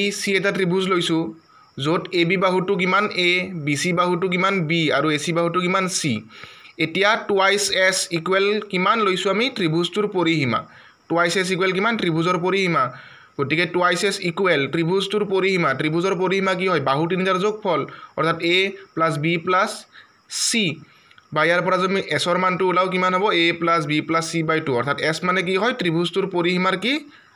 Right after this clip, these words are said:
আধা। আৰু যেতিয়া আমি এছৰ মানটো পাওঁ, তেতিয়া আমি ত্ৰিভুজটোৰ কালি উলিয়াই দিব পাৰোঁ হিৰণৰ সূত্ৰৰ সহায়ত। ত্ৰিভুজটোৰ কালি সূত্ৰটো কি হ'ব? ৰুট অভাৰ এছ ইনটু এছ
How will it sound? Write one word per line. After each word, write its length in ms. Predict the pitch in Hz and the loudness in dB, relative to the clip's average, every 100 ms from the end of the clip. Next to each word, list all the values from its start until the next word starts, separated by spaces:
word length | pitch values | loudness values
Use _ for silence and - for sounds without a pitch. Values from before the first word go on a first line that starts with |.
| - | -4
আধা। 320 | 131 120 120 98 - _ - - - - _ - - | -2 0 0 -2 -6 _ -20 -20 -20 -20 _ -20 -8
আৰু 140 | - 156 | -2 0
যেতিয়া 300 | 156 160 202 | 0 0 2
আমি 160 | 208 214 | 2 2
এছৰ 240 | 180 196 202 | 2 2 0
মানটো 260 | 202 202 | 2 0
পাওঁ, 200 | 202 226 285 285 - _ | 2 0 0 -6 -20 _
তেতিয়া 340 | - 160 190 196 | -4 -2 2 2
আমি 240 | 190 202 302 381 | 2 2 0 -2
ত্ৰিভুজটোৰ 500 | 180 160 165 202 214 | -2 0 0 -2 -2
কালি 240 | 175 160 | 0 0
উলিয়াই 300 | 175 160 156 151 | 2 2 2 0
দিব 140 | 135 123 | 0 0
পাৰোঁ 200 | 113 110 | -2 -2
হিৰণৰ 320 | 127 139 143 | -2 0 0
সূত্ৰৰ 260 | 127 131 123 | -2 -2 -4
সহায়ত। 320 | 113 104 98 - _ _ _ _ - | -2 -2 -4 -10 _ _ _ _ -6
ত্ৰিভুজটোৰ 380 | 143 160 165 180 | -2 -2 -2 0
কালি 220 | 180 180 170 | 0 0 -2
সূত্ৰটো 400 | 190 - 175 185 | -4 -2 -2 0
কি 120 | 185 | 0
হ'ব? 120 | 185 220 214 | 0 2 0
ৰুট 200 | 156 180 | 0 0
অভাৰ 300 | 180 190 220 220 - - | 0 2 0 -4 -8 0
এছ 220 | 180 160 - - - | 2 2 0 -4 -6
ইনটু 240 | 160 160 190 | -4 -2 0
এছ 160 | 170 | 0